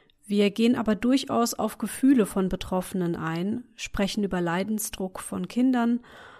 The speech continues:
und Beweggründe von TäterInnen. Bitte denke daran, dass du diese Folge nicht hören musst, beziehungsweise sie jederzeit unterbrechen kannst.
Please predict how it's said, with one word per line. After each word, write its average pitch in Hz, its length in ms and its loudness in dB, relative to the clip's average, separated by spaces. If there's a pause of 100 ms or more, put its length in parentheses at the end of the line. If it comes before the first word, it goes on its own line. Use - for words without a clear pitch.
(140)
und 208 140 0
Beweggründe 233 640 4
von 214 240 0
TäterInnen. 160 840 -4 (1160)
Bitte 285 220 2
denke 254 300 4
daran, 202 480 0
dass 208 220 -2
du 233 100 -4
diese 220 300 -4
Folge 214 360 0
nicht 202 280 -2
hören 214 280 2
musst, 165 460 -4
beziehungsweise 185 840 -4
sie 170 120 -8
jederzeit 175 640 -6
unterbrechen 175 640 -6
kannst. 156 560 -12